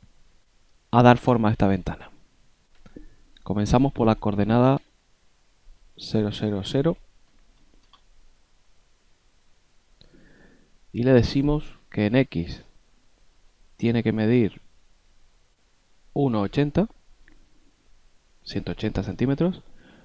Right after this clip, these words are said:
coma, doscientos cinco.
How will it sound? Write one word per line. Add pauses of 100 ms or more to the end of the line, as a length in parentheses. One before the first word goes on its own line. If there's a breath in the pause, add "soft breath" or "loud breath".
(240 soft breath)
coma, (2750)
doscientos
cinco.